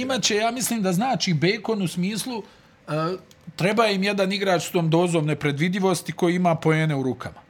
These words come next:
Speaker 1: Kako je ovo
Speaker 2: Ovi
Speaker 1: lepo.
Speaker 2: su svi, ono
Speaker 1: Ja, ovo, ovo, ovo, ovo ćemo da uvrstimo.
Speaker 2: Quincy Miller, jel?
Speaker 1: O,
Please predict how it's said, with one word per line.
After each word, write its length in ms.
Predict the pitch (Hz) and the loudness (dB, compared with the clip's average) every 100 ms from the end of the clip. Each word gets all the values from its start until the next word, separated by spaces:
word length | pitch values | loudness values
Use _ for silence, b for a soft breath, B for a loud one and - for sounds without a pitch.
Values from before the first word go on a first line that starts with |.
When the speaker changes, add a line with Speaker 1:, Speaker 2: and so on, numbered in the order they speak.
| - | -18
Speaker 1:
Kako 240 | - 117 131 | -16 -8 2
je 40 | |
ovo 100 | 160 | 4
Speaker 2:
Ovi 120 | 202 | 4
Speaker 1:
lepo. 120 | 180 | 0
Speaker 2:
su 100 | 180 | -2
svi, 260 | 170 226 220 | -4 0 0
ono 600 | 185 185 170 151 131 117 95 | 2 0 0 0 -2 -6 -4
Speaker 1:
Ja, 200 | 127 156 | 4 4
ovo, 300 | 127 135 160 | 6 2 2
ovo, 300 | 127 139 156 | 2 2 4
ovo, 220 | 135 165 | 4 2
ovo 180 | 131 156 | 2 0
ćemo 240 | 165 165 | 0 -4
da 100 | 139 | -2
uvrstimo. 440 | 143 160 247 - 147 | 0 2 2 0 -2
Speaker 2:
Quincy 60 | |
Miller, 280 | 208 233 131 | 0 0 0
jel? 160 | 127 160 - | 0 -4 -4
Speaker 1:
O, 140 | 123 | -6